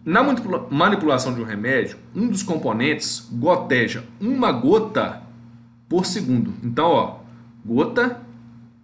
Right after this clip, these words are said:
uma gota a cada segundo, beleza? A um segundo. Uma gota a cada um segundo.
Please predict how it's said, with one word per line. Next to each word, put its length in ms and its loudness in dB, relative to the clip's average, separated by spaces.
uma 260 2
gota 640 0
a 120 0
cada 600 0
segundo, 640 -2
beleza? 520 -2
A 160 2
um 160 0
segundo. 480 -4
Uma 240 2
gota 540 2
a 80 0
cada 300 2
um 140 0
segundo. 400 -6